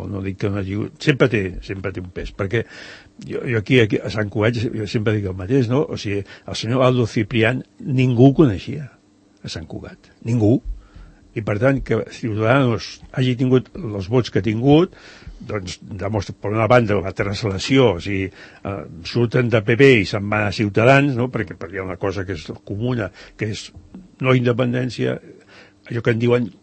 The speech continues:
que són constitucionals, que, Déu-n'hi-do, eh, diuen que són constitucionals, doncs, eh, per,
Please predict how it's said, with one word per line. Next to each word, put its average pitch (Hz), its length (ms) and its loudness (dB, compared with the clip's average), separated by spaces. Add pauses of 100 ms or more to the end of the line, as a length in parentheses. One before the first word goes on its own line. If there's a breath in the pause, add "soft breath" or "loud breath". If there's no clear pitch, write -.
(240)
que 113 80 -2
són 131 220 0
constitucionals, 123 1200 0 (420)
que, - 120 -14 (160)
Déu-n'hi-do, 98 540 -6 (600 loud breath)
eh, - 140 -12 (260)
diuen 104 440 -10
que 87 80 -18
són 95 160 -8
constitucionals, 101 840 -6 (540 soft breath)
doncs, 131 380 0 (340)
eh, 131 220 -8 (480)
per, 123 140 2